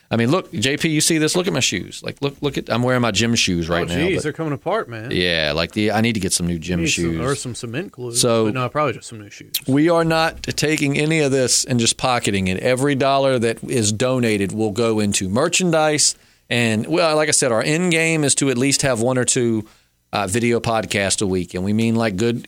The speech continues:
Speaker 1: good, we want good quality, like editing and, and all of that stuff. And we wanna provide a better show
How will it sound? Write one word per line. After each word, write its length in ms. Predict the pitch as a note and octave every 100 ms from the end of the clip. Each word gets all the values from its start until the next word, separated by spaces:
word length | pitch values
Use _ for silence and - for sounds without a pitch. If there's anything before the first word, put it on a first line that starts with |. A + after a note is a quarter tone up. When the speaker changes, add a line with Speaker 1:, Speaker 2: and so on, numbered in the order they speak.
| -
Speaker 1:
good, 120 | C#3
we 140 | C3+
want 340 | C#3+ E3 C#3+ A2+
good 320 | A#2+ C3+ C3
quality, 600 | - C3 C3 A#2 F#2 F2+
like 220 | F2 E2 -
editing 540 | C3 C3+ C3 C3 C3
and, 100 | A2
and 140 | - C3+
all 220 | C3+ B2+
of 60 | F#2+
that 140 | D#2+
stuff. 380 | - F#2+ D#2 -
And 80 | F#2
we 60 |
wanna 180 | G2 G2+
provide 400 | - G2+ G#2+ A2
a 60 | G2+
better 260 | G2+ G#2+
show 480 | G2 - C3 A#2+ A2+